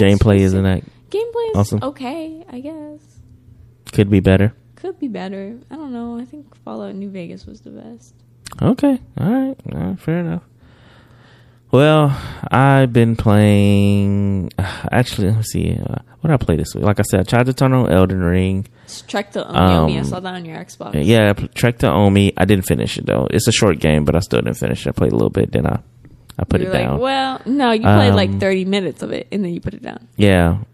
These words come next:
Speaker 1: that's what I'm saying. Not very much. And then I was like, "Eh, you know, it's okay." Um, there are a lot. I think I'm gonna have to buy new games because, you know, I try not to buy games I'm not gonna play right away,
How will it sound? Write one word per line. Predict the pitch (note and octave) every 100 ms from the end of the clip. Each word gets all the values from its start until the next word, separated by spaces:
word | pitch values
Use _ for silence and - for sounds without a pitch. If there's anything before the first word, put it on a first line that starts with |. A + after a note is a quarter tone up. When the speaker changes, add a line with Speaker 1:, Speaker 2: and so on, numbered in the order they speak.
| G#2
Speaker 1:
that's | A2
what | F#2+
I'm | E2
saying. | E2 D#2
Not | F2 D2
very | D2+ B1+
much. | A#1 A#1+ - -
And | E2
then | E2
I | E2
was | D#2+
like, | D#2+
"Eh, | G2+ A#2+ A2 -
you | B2
know, | B2 A#2 A#2+
it's | A#2+ - - -
okay." | A#2+ E2 D2+ - _ - - _ _ -
Um, | F#3+ G3 G3 F#2+ F#2 E2
there | A#2+ D#3+
are | D3 C3+
a |
lot. | A2 A#2 B2 - -
I | G#2+
think | D3 D3+ C3
I'm | A#2+
gonna | A#2+
have | A#2 A2
to | G2
buy | G2 G2
new | G2 F2+
games | F#2 F#2 F2 E2+ - - -
because, | F2 - F2+ E2+ - - _ _ _ _ _ _ _ _
you | C3+
know, | D3 C3
I | B2
try | A#2 - C#3
not | C#3 C3
to | F#2
buy | G2 G2+
games | G2+ G2
I'm | F2+ E2+
not | F2+ -
gonna | F2+
play | - G2
right | F#2+ F#2
away, | F#2 G2 G2